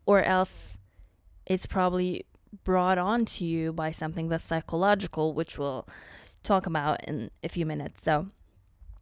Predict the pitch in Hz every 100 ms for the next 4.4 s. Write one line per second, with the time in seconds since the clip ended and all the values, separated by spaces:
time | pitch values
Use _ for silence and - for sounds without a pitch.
0 | - - - - _ 208 240 254 247 240
1 | 247 - _ _ _ _ _ _ _ -
2 | 214 226 - 202 196 196 190 196 185 160
3 | 170 - - - 202 180 175 180 196 -
4 | 170 180 190